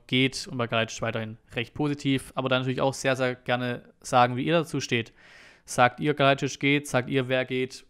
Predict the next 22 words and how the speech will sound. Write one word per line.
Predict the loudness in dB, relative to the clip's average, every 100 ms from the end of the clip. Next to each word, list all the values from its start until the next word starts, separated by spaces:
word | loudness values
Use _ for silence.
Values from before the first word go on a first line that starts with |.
| _ -16
Wie, | -12 -10 -8 -8 -8 -8
wie | -6
glaubt | -2 -2 -2
ihr, | -6
wird | -6
sich | -6
der | -6
Sommer | -4 -6
gestalten? | -6 -2 0 0 -4 -4
Weil | -2 -2 -6 -4
kann | -2
man | -2
natürlich | -4 -6
alles | -6
nicht | -8 -6
vorhersehen. | 0 0 0 -4 -8 -12 -20 -14
Nur | -4
so | -4
ein | -2
bisschen | -4
das | -4 0
Bauchgefühl | 0 0 -4 -4 -2